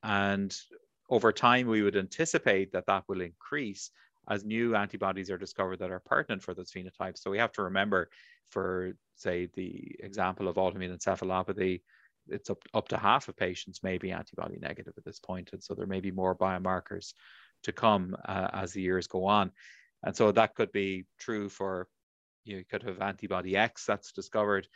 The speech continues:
and that might be relevant for encephalopathy and epilepsy, and that'll go into those evaluations only. But then, uh, antibody Y might be pertinent to, say, ataxia, and that would go into a movement disorders evaluation.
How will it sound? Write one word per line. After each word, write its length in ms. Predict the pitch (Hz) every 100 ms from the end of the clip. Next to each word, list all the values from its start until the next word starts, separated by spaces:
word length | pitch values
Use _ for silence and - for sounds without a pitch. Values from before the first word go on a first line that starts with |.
| - _ -
and 100 | 92
that 160 | 98 -
might 200 | 95 90
be 100 | 95
relevant 440 | 95 92 92 92
for 160 | - 92
encephalopathy 640 | - 98 98 95 90 95
and 100 | 90
epilepsy, 500 | 104 127 107 104 -
and 120 | 92 92
that'll 180 | 92
go 180 | 90 95
into 180 | 90 -
those 280 | 95 135 135
evaluations 720 | 101 98 95 95 92 95 95
only. 340 | 95 92 92 - - - -
But 80 | 98
then, 320 | 104 98 95 -
uh, 80 | - -
antibody 500 | 107 90 98 90 90
Y 340 | 95 101 98
might 220 | 95 92 -
be 160 | 90
pertinent 440 | - 95 90 92 -
to, 200 | 92 90
say, 240 | - 87 -
ataxia, 680 | 92 - 113 127 - 110 107 _ _ _ 101
and 80 |
that 140 | 95 92
would 80 | 87
go 200 | 92 90
into 200 | 90 92
a 60 |
movement 300 | 90 110 120
disorders 380 | 107 107 98 98
evaluation. 640 | 107 87 92 92 95 101